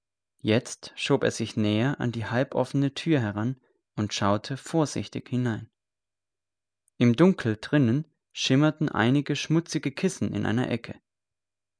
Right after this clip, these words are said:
Auf dem Boden lagen ein zerschlagenes Holzgebinde, einige Kleidungsstücke und ein Eisenhut. Es roch nach saurem Bier und Erbrochenem.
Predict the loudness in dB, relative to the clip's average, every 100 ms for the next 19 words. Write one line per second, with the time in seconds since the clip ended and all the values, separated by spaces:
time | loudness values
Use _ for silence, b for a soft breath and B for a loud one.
0 | _ -4 -4 0 0 4 2 2 0 -2
1 | 2 4 4 4 2 2 0 -2 -4 0
2 | 2 4 4 0 0 0 0 0 -10 -6
3 | -6 -6 -12 _ _ _ _ _ _ _
4 | _ _ _ 2 4 4 2 -2 0 2
5 | 2 0 -2 -4 -2 -4 -4 _ _ _
6 | 2 2 4 0 2 0 0 -4 -6 -10
7 | -16 _ _ _ _ _ _ _ -4 -4
8 | -2 2 2 2 -4 -6 -6 -8 2 4
9 | 4 2 -2 -2 -2 -2 -6 _ _ _
10 | -4 -2 -2 -6 -8 -6 -4 -4 -4 -6
11 | -10